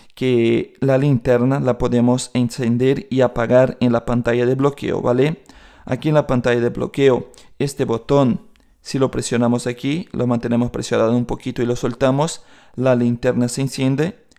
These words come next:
lo mantienen presionado un poquito y lo sueltas, la linterna se apaga. Pero aparte de esto, podremos configurar este botón de aquí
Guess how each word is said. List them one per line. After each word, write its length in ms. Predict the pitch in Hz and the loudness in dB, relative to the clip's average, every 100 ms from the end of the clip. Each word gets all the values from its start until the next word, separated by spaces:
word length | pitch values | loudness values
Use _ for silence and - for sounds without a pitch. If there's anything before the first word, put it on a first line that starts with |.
| - | -4
lo 140 | 131 | 0
mantienen 340 | 123 123 120 117 | 0 0 -2 -2
presionado 420 | 120 120 120 117 | -4 0 2 2
un 80 | 123 | -2
poquito 380 | 131 127 - - | -6 -8 -10 -6
y 120 | 123 | -4
lo 120 | 123 | -4
sueltas, 680 | - 131 135 160 165 - _ _ _ | -2 0 0 0 -2 -4 _ _ _
la 180 | 113 127 | 2 2
linterna 560 | 123 120 113 120 123 127 | 4 2 2 2 2 -2
se 200 | - 139 | 0 0
apaga. 500 | 131 117 - - - - - - - | 2 -2 -2 -6 -10 -20 -20 -20 -2
Pero 180 | 135 151 | 4 4
aparte 380 | 156 143 127 139 | 4 0 2 2
de 140 | 120 | 4
esto, 400 | 120 - 143 147 - - - | 2 0 -2 -2 -12 -20 -4
podremos 460 | 131 123 123 131 - | -2 2 2 2 -2
configurar 640 | 131 123 123 120 120 - | -4 -4 0 2 2 -2
este 280 | 151 147 139 | -6 -2 0
botón 320 | 123 120 120 | 0 2 2
de 100 | 113 | 2
aquí 420 | 117 131 147 175 | 0 -2 -4 -4